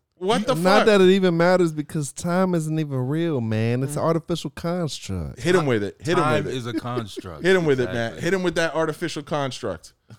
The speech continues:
Speaker 3: <laughs>
Speaker 1: He's right. You're right. You're not right about a lot of things, but you're right about that one.
Speaker 3: Oh, damn.
Speaker 2: Oh, fuck you.
Speaker 3: <laughs> Heaven
Speaker 1: Ah.
Speaker 3: is an illusion.
Speaker 1: It is an illusion.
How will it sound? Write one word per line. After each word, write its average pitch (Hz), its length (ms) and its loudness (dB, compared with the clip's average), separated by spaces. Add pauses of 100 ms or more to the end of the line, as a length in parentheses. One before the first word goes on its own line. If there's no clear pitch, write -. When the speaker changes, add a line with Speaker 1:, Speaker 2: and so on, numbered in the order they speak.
(100)
Speaker 3:
<laughs> - 1080 -16
Speaker 1:
He's 170 240 -6
right. 151 300 -4 (440)
You're 143 180 -8
right. 135 240 -4 (100)
You're 127 100 -6
not 156 140 -4
right 147 140 0
about 131 180 -2
a - 20 -2
lot 139 200 -2
of 117 80 -10
things, 87 200 -10
but - 160 -18
you're 127 80 -8
right 123 160 -4
about 117 220 -8
that 87 160 -8
one. 78 140 -14 (220)
Speaker 3:
Oh, 92 120 -12
damn. 87 340 -12 (380)
Speaker 2:
Oh, 107 100 -12
fuck 131 240 -6
you. - 140 -12 (140)
Speaker 3:
<laughs> 139 1200 -8 (1700)
Heaven 127 360 -6
Speaker 1:
Ah. 131 40 -10
Speaker 3:
is 123 100 -12
an 135 120 -10
illusion. 185 1000 -14
Speaker 1:
It 107 120 -8
is 113 140 -6
an 92 80 -8
illusion. 82 420 -10